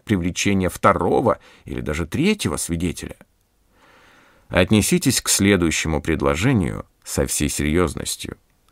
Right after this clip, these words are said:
Лучше прыгнуть с жерновом на шее в пучину моря,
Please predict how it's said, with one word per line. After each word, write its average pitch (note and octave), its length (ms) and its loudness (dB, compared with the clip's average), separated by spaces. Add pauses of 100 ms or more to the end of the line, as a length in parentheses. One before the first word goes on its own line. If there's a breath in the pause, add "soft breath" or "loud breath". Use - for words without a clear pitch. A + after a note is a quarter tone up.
(300 loud breath)
Лучше D3+ 560 6
прыгнуть C3 600 2
с E2 100 -4
жерновом B2 800 4
на E2+ 120 0
шее A2+ 360 0
в - 100 -10
пучину A2+ 480 0
моря, G2+ 580 2